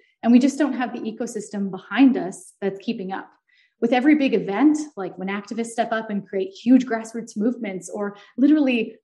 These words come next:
we're in a pandemic and my peers and I have stepped up as science communicators, I keep thinking the tide will turn and we'll finally find a way to support what we do, but we haven't yet.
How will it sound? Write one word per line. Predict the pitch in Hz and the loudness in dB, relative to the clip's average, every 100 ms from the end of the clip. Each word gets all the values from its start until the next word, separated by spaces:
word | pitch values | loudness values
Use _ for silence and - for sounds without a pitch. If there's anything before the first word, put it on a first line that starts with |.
| - | -6
we're | 233 233 | -6 0
in | 240 | 4
a | 262 | 4
pandemic | 254 240 214 247 214 - | 2 -2 -2 -2 -4 -6
and | 185 | -10
my | 190 | -12
peers | 196 - 254 220 | -10 0 2 2
and | 214 | -2
I | 190 | -6
have | 185 | -6
stepped | - 208 214 | -8 -8 -6
up | 208 190 | -8 -8
as | - | -8
science | 202 196 - | -6 -6 -10
communicators, | 190 226 240 208 185 175 175 - _ _ _ | -4 0 0 0 -2 -4 -8 -16 _ _ _
I | 220 | 0
keep | 330 320 | 4 4
thinking | 320 302 294 | 4 6 6
the | 262 | 4
tide | - - 247 247 | 0 -4 -4 -4
will | 262 | -8
turn | - 269 247 | -2 0 0
and | 214 196 | 0 -2
we'll | 226 233 233 | -4 -4 -6
finally | 262 269 262 262 | 0 2 2 0
find | 247 240 | -4 -6
a | |
way | 220 226 | -6 -6
to | 208 | -8
support | - - 220 220 | -12 -8 -6 -6
what | 214 - | -8 -10
we | 190 | -4
do, | 254 320 208 185 - - _ _ _ _ _ _ _ - | 4 6 8 4 0 -14 _ _ _ _ _ _ _ 2
but | 226 | 2
we | 220 | 2
haven't | 262 302 285 | 0 0 0
yet. | - - | -4 -14